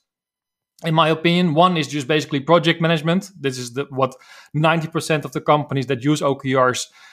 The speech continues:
that basically want to do project management or portfolio manage with them, you know. Um, and, and, and, um, that has pros and cons,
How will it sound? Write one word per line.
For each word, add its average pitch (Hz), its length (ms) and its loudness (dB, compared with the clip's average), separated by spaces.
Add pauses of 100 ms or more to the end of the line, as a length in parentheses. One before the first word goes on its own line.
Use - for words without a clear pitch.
(140)
that 131 160 -4
basically 147 420 0
want 135 220 0
to 135 80 -8
do 127 120 -2
project 147 380 -2
management 147 520 -2
or 120 120 -10
portfolio 143 520 0
manage 143 260 -2
with 127 180 -6
them, 143 280 -4 (160)
you 127 80 -8
know. 127 260 -6 (600)
Um, 143 580 0 (200)
and, 143 360 -2
and, 143 320 -6
and, 139 340 -4
um, 135 640 -2 (220)
that 226 200 0
has 175 180 2
pros 147 340 2
and 135 140 -4
cons, 135 360 -4